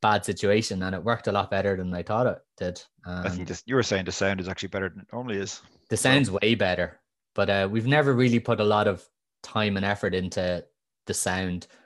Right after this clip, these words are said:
Speaker 1: Like, we bought a new mic and we got it slightly better so that it was listenable, but
Speaker 2: <laughs>
Speaker 1: uh, editing and sound and, like, it, it's not bad, but, like, I used to sell this podcast to people that it's just two friends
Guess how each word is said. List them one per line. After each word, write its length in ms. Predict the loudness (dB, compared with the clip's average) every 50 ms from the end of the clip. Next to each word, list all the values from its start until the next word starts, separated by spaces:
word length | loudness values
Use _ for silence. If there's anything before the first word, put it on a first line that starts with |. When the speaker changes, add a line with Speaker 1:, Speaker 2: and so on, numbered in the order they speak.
| _ _ _ _ -8
Speaker 1:
Like, 160 | -8 -4 -4
we 80 | -2 0
bought 240 | 2 4 4 6
a 60 | 6 4
new 140 | 4 4
mic 320 | 2 4 4 2 2 0 -2
and 80 | -4
we 80 | -4 0
got 180 | 0 0 0 0
it 100 | -2 -4
slightly 460 | -4 -2 0 2 2 0 0 -4 -4
better 400 | -2 -2 -2 -2 -4 -4 -6 -8
so 220 | -8 -6 -4 -2 0
that 180 | 0 0 0
it 100 | -2 -4
was 420 | -6 -8 -8 -8 -8 -10 -12 -14 -16 _ _ _ _ _ _ _ _ _ _ _ _ _ _ _ _ _ _ _ _ -8
listenable, 680 | -4 -4 -2 -2 0 -2 0 0 0 -2 -4 -4 -6 -10
but 800 | -10 -8 -6 -6 -6 -6 -6 -6 -6 -6 -6 -8 -12 -12 -12 -12 -14 _
Speaker 2:
<laughs> 220 | _ _ _ _ -4
Speaker 1:
uh, 380 | -2 0 2 2 2 0 -2 -4 -4 -2
editing 640 | 0 2 2 2 2 4 4 4 4 4 2 2 0
and 240 | 0 -2 -2 -4 -2
sound 640 | 0 2 2 4 4 2 2 2 2 0 0 0
and, 240 | -2 -2 -4 -6 -8 _ 0
like, 200 | 0 0 2 2
it, 100 | 0 0 2
it's 180 | 0 0 2 4
not 240 | 4 4 4 4
bad, 300 | 4 4 4 4 2 0 -2 -2
but, 140 | -2 0 2
like, 380 | 2 0 0 -2 _ -20 -20 _ _ _ _ _ _ _ _ _ _ _ _ _ _ _ _ _ _ 2
I 120 | 4 4 6
used 280 | 6 6 4 2 0 -2
to 60 | 0
sell 240 | 2 4 4 4 4
this 140 | 2 2
podcast 460 | 2 0 0 0 2 0 0 0 0 -2
to 60 | -2
people 300 | -2 -2 0 0 -2 0
that 300 | 0 0 0 0 -2 -8 _ _ -8
it's 160 | -6 -2 0
just 280 | 0 0 0 -2 -4
two 220 | -2 2 2 2 2
friends 640 | 2 2 4 4 4 4 2 0 0 -2 -4 -4